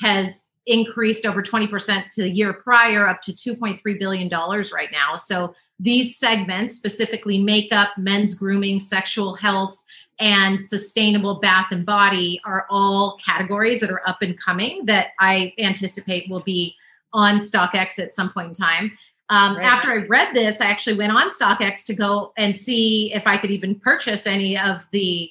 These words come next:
Speaker 1: kits that Revlon put out. And or-, originally they were being sold for forty dollars. And
Speaker 2: Yeah.
Speaker 1: right now they're reselling, reselling at the highest bid for a hundred and sixty dollars.
Speaker 2: I saw
Speaker 1: So
Speaker 2: that.
Speaker 1: if you
Speaker 2: Yes.
Speaker 1: see the multiplier there on the value,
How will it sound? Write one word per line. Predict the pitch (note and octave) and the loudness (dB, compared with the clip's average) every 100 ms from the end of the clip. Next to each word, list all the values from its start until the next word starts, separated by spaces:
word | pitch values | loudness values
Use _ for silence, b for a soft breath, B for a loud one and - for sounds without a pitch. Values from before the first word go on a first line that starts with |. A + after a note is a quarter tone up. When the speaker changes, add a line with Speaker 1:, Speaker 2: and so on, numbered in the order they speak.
| - | -10
Speaker 1:
kits | - G3 C4 - | -6 -4 -4 -6
that | G#3 F3+ | -6 -2
Revlon | F#3+ F#3 F#3+ F3+ G3 | 0 0 0 -2 -4
put | F#3 | -2
out. | E3+ F3+ G#3+ b b b - | 0 0 -2 b b b 0
And | A3+ G#3+ G#3 G#3 - | 4 4 2 -4 -8
or-, | A#3+ G#3+ G#3+ | -2 -2 0
originally | A3+ E4+ E4+ D#4+ | 0 0 0 -2
they | B3 | 0
were | A3+ | 0
being | G#3+ A3+ | 0 -2
sold | C4 A3+ G#3+ | -2 -4 -4
for | G#3 - | -6 -6
forty | A3 A#3 A#3+ | -2 -2 -2
dollars. | F#3+ E3+ G3 C4+ F4+ G#4 - | -2 -2 0 0 0 -4 -6
And | A3 G3+ | -4 -2
Speaker 2:
Yeah. | F#3 | 0
Speaker 1:
right | G#3 A#3+ - | 0 0 0
now | A3 A3+ G#3+ G3+ | 4 4 4 0
they're | G#3 G3 | -2 -4
reselling, | F#3+ A3 - G#3+ G3+ G3+ - | -4 -4 0 0 0 -4 -8
reselling | G#3 D4+ E4+ B3+ A3 G3+ | -6 -4 -2 -2 0 0
at | |
the | G3 | 0
highest | F#3+ G3+ G3 - | 0 2 0 -4
bid | G3+ | -6
for | - | -6
a | F3+ | -4
hundred | G#3+ G#3+ G3+ | -2 -2 -4
and | F3+ | -6
sixty | - F4 F4+ - F#3+ D3 - F#3+ | -8 -10 -8 -12 -12 -14 -18 -10
dollars. | F#3 D3+ C3 | -6 -4 -4
Speaker 2:
I | D3 | -6
saw | E3+ - F3+ G#3+ | -6 -4 2 2
Speaker 1:
So | |
Speaker 2:
that. | C#4+ E3+ D3 | 4 0 -2
Speaker 1:
if | |
you | E3 | -4
Speaker 2:
Yes. | G3 C4+ D#3+ - | 2 2 2 -4
Speaker 1:
see | - - C#4+ D4 D4+ C4+ | -6 -4 0 0 0 -2
the | A#3+ | -2
multiplier | A#3+ A#3+ C#4 D4+ B3 A3+ - - A#3+ G3+ F#3+ G3 | 0 2 0 -2 -4 -4 -6 -4 2 2 2 -2
there | G3 G#3+ G3 F#3+ F#3+ G#3 | -2 0 2 2 0 -2
on | G3+ G3+ | -4 -2
the | G3+ F3 | -4 0
value, | G#3 G#3 B3 A#3+ F#3+ F3 E3 E3 | 2 4 4 0 -4 -4 -6 -8